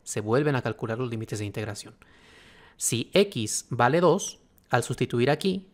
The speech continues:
nos queda que v es igual a seis menos dos, que es cuatro. Y si x vale cuatro, nos queda, al sustituir aquí,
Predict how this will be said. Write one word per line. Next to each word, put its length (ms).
nos 160
queda 300
que 320
v 340
es 160
igual 240
a 60
seis 380
menos 420
dos, 320
que 220
es 140
cuatro. 420
Y 140
si 220
x 260
vale 220
cuatro, 400
nos 140
queda, 360
al 140
sustituir 420
aquí, 380